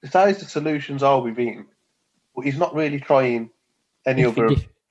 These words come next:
Speaker 1: solutions, is he?
Speaker 2: No.
Speaker 1: It's, it's the same solutions over and over again. Like,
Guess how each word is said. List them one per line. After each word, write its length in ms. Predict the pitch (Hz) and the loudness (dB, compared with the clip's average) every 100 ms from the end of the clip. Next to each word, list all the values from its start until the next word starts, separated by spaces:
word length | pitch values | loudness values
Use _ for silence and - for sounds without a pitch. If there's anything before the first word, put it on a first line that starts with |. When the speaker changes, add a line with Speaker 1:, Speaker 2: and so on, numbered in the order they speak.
| - | -4
Speaker 1:
solutions, 540 | 139 135 139 185 170 | 2 4 4 2 0
is 100 | 156 | 0
he? 260 | 170 170 180 | 0 0 2
Speaker 2:
No. 120 | 180 | 2
Speaker 1:
It's, 440 | 139 110 - - - | 2 0 0 -2 0
it's 200 | 143 160 | -2 0
the 120 | 143 | -2
same 540 | - 156 151 147 143 | 4 6 6 4 0
solutions 520 | 139 143 139 135 127 117 | 0 4 6 4 2 4
over 220 | 131 131 | 4 6
and 60 | |
over 140 | 127 123 | 2 4
again. 240 | 123 151 | 4 4
Like, 200 | 147 135 | 4 2